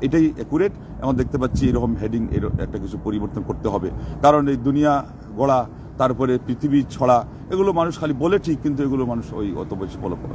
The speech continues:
ফলো করে না। একটি মানুষ মানুষ হলে বিশ্বজগৎ টলে, আর একটি আলোর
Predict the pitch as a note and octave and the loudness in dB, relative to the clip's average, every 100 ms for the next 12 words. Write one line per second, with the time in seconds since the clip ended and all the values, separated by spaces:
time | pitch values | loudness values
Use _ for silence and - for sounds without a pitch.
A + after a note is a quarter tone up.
0 | - - A#2 - A2+ E2 - - - - | -6 0 2 2 0 -2 -6 -8 -8 -8
1 | - - - - - - - D#3 - D#3+ | -8 -8 -10 -12 -10 -8 0 0 2 4
2 | D#3 D3 - C3 D3+ - C#3+ C3 - - | 4 2 0 0 0 2 2 2 -2 -8
3 | - - E3+ - E3 D3 C#3 - - C3+ | -8 -4 -2 0 0 2 0 -2 0 2
4 | F#3+ C#3+ - - - B2+ D#3 - E3 C3 | 4 2 -4 -6 0 2 2 0 2 4
5 | C#3 | 2